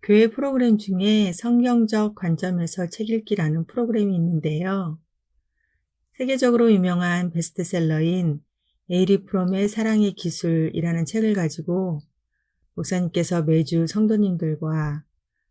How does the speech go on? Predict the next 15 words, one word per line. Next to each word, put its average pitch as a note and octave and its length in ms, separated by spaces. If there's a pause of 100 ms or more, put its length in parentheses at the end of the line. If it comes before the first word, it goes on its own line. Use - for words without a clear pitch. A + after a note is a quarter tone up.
(120)
청년들에게 G#3+ 600
책을 A#3 280
읽어주시면서 E3 1160 (1000)
세계관을 A#3+ 640
가지고 D#3 840
성경적 G#3+ 540
관점으로 D#3+ 920 (540)
마음의 G3+ 340
내면을 F#3 400
탐색할 A3 460
수 G3 160
있는 E3 320
프로그램을 F3+ 560
진행해주고 E3 640
계십니다. D3 800